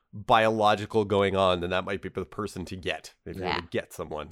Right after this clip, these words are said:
Speaker 2: Yeah.
Speaker 1: So Picard doesn't believe any of this. Like, he's skeptical, which
Speaker 2: Yeah.
Speaker 1: is good.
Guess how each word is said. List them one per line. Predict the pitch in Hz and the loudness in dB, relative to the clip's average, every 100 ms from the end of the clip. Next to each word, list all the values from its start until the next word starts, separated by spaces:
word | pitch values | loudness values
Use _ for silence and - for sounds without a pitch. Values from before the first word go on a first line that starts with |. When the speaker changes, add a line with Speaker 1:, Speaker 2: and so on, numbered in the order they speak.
| - | -10
Speaker 2:
Yeah. | 170 170 165 | -4 -4 -4
Speaker 1:
So | - 139 | -6 -4
Picard | 131 214 220 | 4 4 6
doesn't | 190 190 131 | 4 2 0
believe | 147 143 143 120 | 0 2 0 2
any | 104 95 | 2 0
of | 80 | -6
this. | - - - | -12 -16 -4
Like, | 147 | -2
he's | 185 175 | -2 -2
skeptical, | - 156 - - - - | 2 2 0 -8 -8 -4
which | 185 | 0
Speaker 2:
Yeah. | 359 185 - - | 2 0 -4 -6
Speaker 1:
is | 131 120 | -4 -2
good. | 98 92 | -2 -4